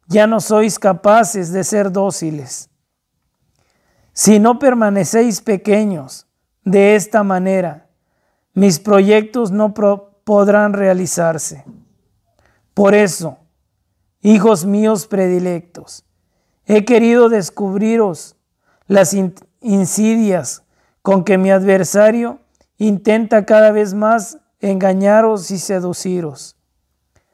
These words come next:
Hacedle siempre frente con una in-, indefectible y heroica confianza en mí.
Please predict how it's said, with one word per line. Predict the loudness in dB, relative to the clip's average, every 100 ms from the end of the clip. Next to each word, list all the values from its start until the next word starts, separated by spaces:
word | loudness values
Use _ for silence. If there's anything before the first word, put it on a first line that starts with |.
| _ _ _ _ _ 0
Hacedle | 0 2 0 2 -2
siempre | -2 -2 -2 -2 -4
frente | -4 -2 -2 -4 -10 -16 _ _ _ _ _
con | 0 2 2
una | 2 2
in-, | 0 -2 -8 _ _ _ _ -8
indefectible | -2 0 2 0 -2 -4 -4 0 0 0 -2 -6 _ _ _ _ -2
y | 2 4
heroica | 6 4 4 0 -2 -4 -6 -6
confianza | -2 -2 -2 -2 -2 -2 -4
en | -4
mí. | -4 -6 -10